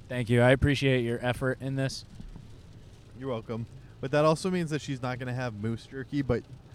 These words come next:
Speaker 2: you will be welcome
Speaker 1: I
Speaker 2: to
Speaker 1: would
Speaker 2: have
Speaker 1: like
Speaker 2: some.
Speaker 1: some moose jerky
Speaker 2: <laughs>
Speaker 1: from Shelby's dad's freshly killed. Can we have it over Coors on Ice?
Speaker 2: Yeah, dude. Hell yeah, we can. Um,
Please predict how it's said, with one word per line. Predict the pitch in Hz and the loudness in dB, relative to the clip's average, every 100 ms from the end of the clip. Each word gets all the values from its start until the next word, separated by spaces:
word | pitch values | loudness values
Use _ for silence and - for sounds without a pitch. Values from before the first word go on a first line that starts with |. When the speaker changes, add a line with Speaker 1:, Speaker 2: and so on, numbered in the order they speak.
| - - - - | -20 -20 -20 -2
Speaker 2:
you | 135 | 2
will | 139 139 | 4 4
be | 131 131 127 | 0 0 -2
welcome | 98 113 113 - | -2 -2 -2 0
Speaker 1:
I | 139 | 4
Speaker 2:
to | |
Speaker 1:
would | 143 | 8
Speaker 2:
have | |
Speaker 1:
like | 139 131 | 8 6
Speaker 2:
some. | 143 | 4
Speaker 1:
some | 127 | 2
moose | 123 123 | 2 0
jerky | - 123 123 117 | 0 0 2 0
Speaker 2:
<laughs> | |
Speaker 1:
from | - 120 113 107 - - - - | 0 -2 -2 -8 -16 -20 -20 -2
Shelby's | 151 131 123 | 4 4 4
dad's | 113 120 120 110 | 2 2 2 -2
freshly | - 143 110 127 120 | -4 -2 -2 -2 -4
killed. | 101 135 127 170 | -2 -4 -4 -4
Can | 151 | 0
we | 156 | 4
have | 165 170 | 6 6
it | |
over | 185 165 | 4 2
Coors | - - 143 160 143 | -2 -2 2 2 4
on | 143 127 | 2 2
Ice? | 123 143 - - - - - - | 0 -2 -6 -16 -18 -18 -18 -10
Speaker 2:
Yeah, | 226 180 123 | -6 -2 -2
dude. | - 110 156 208 - - - - - - - - | -2 0 2 0 -6 -20 -20 -20 -20 -20 -20 -12
Hell | - 214 196 | -4 -2 -2
yeah, | 120 101 | -2 -2
we | 98 | -4
can. | - 95 104 131 - - - - - | -8 -8 -8 -10 -14 -20 -20 -16 -6
Um, | 139 131 120 107 | -4 -2 -4 -6